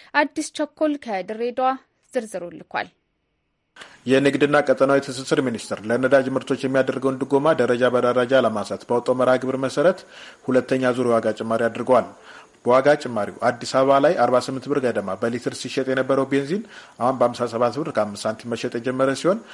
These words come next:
Speaker 2: በአርባ ዘጠኝ ብር ሲሸጡ የነበሩት ነጭ ናፍጣና ኬሮሲን ደግሞ አሁን አስር ብር ጨምረው በአምሳ ዘጠኝ ብር ከዘጠና ሳንቲም እንዲሸጡ ተወስኗል። ቀላልና ከባድ ጥቁር ናፍጣ እንዲሁም የአውሮፕላን ነዳጅ ግን ዋጋቸው በነበረበት እንዲቀጥል ተወስኗል።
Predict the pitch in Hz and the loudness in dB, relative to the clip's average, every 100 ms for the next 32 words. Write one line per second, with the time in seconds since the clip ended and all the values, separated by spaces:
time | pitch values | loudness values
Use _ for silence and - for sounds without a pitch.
0 | - - 123 123 127 123 131 131 - 123 | -20 -4 2 4 4 2 -2 -4 -6 -6
1 | 139 139 147 120 101 98 - 117 117 123 | -4 0 0 0 -4 -8 -6 -6 -4 -4
2 | 120 127 127 123 131 131 131 135 135 170 | -2 -2 -4 -4 -6 -6 -2 -2 0 -2
3 | 247 - - - 120 135 120 - 123 131 | -4 -8 -20 -2 2 2 2 -2 -6 -6
4 | 131 135 143 156 117 113 117 127 127 180 | -4 -2 0 2 0 0 -4 -2 -2 -2
5 | 123 110 110 104 110 107 113 110 - 113 | -2 -4 -4 -4 -4 -6 -10 -8 -6 -4
6 | 110 113 113 127 131 110 - - - - | -2 -2 -2 0 2 0 -4 -20 -20 -20
7 | - - 131 135 139 143 - 139 139 135 | -8 0 2 2 2 -2 -2 0 0 0
8 | 143 135 127 151 117 101 87 80 - 123 | -4 -2 0 0 -2 -6 -14 -10 -2 -2
9 | 127 127 131 131 139 143 196 135 107 117 | -2 -2 -2 0 -2 0 0 0 2 -2
10 | 120 120 110 104 107 107 104 110 107 110 | -2 -4 -4 -4 -6 -6 -8 -8 -4 -4
11 | - 104 110 - 120 | -4 -6 -6 -2 0